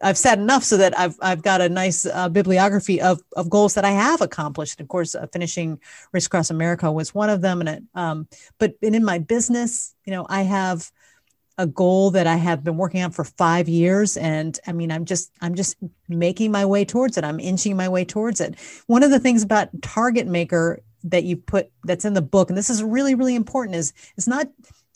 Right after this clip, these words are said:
it's good to have big, you know, hairy goals,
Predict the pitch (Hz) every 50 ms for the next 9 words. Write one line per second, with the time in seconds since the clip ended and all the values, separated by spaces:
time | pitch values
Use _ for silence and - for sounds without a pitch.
0 | - 196 - - 208 - - - 311 320 302 269 269 202 165 - 226 220 214 208
1 | 185 180 175 - 185 175 165 156 156 131 156 202 208 196 196 190 175 180 160 151
2 | 160 175 185 - -